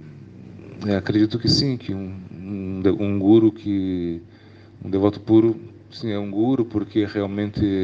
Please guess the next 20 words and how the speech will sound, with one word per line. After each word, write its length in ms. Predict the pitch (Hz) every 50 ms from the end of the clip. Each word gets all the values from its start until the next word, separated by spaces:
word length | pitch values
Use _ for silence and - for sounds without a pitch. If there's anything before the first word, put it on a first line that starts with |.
| 90 87 87 82
é 80 | 82 85
por 240 | 85 - 98 90 87
sua 220 | - - 107 101
pureza, 680 | 104 - - 98 98 98 101 104 104 95 90 - 87
né? 240 | 87 92 90 90 92
Ele, 320 | 90 87 87 87 85 82 80 82 - - - - - - - - - - -
é, 260 | - 87 85 82 82 82 -
ele 180 | - 98 98
predica, 640 | 101 - 107 98 98 92 - 107 110 - - - 95
né? 280 | 92 98 104 117 117 101 87 82
Vocês 380 | 92 95 101 104 110 101 98
não 340 | - 95 110 113 117 113 120
necessita, 460 | 120 113 - - - 117 - 127 110
se 100 | 107 -
um 440 | 101 107 104 110 117 113 101 - 127
devoto 300 | 123 123 131 135 135 135
é 200 | 131 123 113 -
um 100 | 117 113
devoto 320 | 110 117 113 123 123 - 113
puro, 560 | - - 127 131 151 180 196 214 233 269